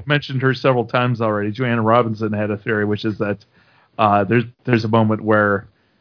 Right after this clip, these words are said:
Speaker 2: um, if the other dragon follows him down as he's dying,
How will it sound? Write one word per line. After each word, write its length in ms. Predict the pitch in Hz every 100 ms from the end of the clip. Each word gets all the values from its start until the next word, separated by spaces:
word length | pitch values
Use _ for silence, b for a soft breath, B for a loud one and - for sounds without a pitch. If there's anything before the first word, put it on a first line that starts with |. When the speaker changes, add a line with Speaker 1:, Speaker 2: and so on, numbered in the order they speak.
| _ _
Speaker 2:
um, 460 | 107 104 95 95 92 _ _ _ _ _ _ _ _ _ _ _ _ _ -
if 140 | 135 - _ _ 131 - 135
the 100 | 135
other 160 | 143 131
dragon 420 | 135 135 123 117 -
follows 420 | 131 131 123 110
him 120 | 113 101
down 380 | 113 117 113
as 140 | 101 98
he's 140 | 104
dying, 560 | 101 104 107 120 127